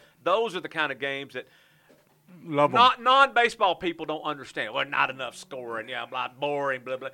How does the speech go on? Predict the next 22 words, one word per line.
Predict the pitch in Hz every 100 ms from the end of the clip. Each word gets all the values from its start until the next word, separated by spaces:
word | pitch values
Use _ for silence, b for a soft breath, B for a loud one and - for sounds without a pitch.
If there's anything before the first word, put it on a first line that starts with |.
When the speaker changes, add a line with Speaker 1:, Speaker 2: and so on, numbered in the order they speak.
| b
Speaker 1:
You | 123
Speaker 2:
Mm-hmm. | 117
Speaker 1:
know, | 247
baseball's | 196 226 226 190 151
kind | 170
of | 151
a | 123
smart | - 127 120
person, | 113 110 -
well, | 127 120
except | - 127
for | 110
Ricky. | 98 - b b -
But | 165
smart, | - 214 214
baseball's | 220 240 202
kind | 156 185
of |
a | 165
smart | 185 170 165
person | 151 135 131 117
game. | 120 120